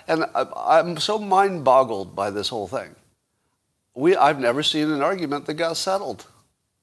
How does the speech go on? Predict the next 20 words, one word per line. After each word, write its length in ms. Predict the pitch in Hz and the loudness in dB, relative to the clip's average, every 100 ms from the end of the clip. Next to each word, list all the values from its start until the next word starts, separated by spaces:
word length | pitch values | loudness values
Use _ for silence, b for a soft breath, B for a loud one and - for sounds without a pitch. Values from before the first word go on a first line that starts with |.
| _ | _
Have 140 | 131 110 | -8 -4
you? 260 | 156 294 - _ _ _ _ _ _ _ _ _ _ - | -4 -6 -10 _ _ _ _ _ _ _ _ _ _ -6
When 220 | 160 202 | 0 4
was 160 | 208 | 4
the 60 | 202 | 4
last 280 | 190 185 - | 4 4 2
time 180 | 185 170 | -4 -2
you 60 | |
saw 220 | 151 170 | -2 0
an 100 | 151 | -2
argument 600 | - 139 156 113 101 120 - _ _ _ _ _ _ _ _ _ _ | 0 -2 0 -4 -8 -10 -18 _ _ _ _ _ _ _ _ _ _
where 140 | 156 151 | -10 -4
somebody 360 | 180 170 180 | -2 0 2
won? 420 | 175 185 202 120 - _ _ _ _ _ _ _ _ _ _ _ _ _ - - - - _ _ _ _ _ _ _ _ _ _ _ _ - | 4 6 4 2 -8 _ _ _ _ _ _ _ _ _ _ _ _ _ -20 -20 -20 -20 _ _ _ _ _ _ _ _ _ _ _ _ -8
I, 340 | 131 123 - 120 | -2 -2 0 -4
I, 40 | |
think 280 | - 196 202 | -2 -2 0
of 100 | 208 | -2
another 300 | 202 202 202 | 0 2 2
example. 500 | 185 185 190 - - | 2 0 -2 -4 -14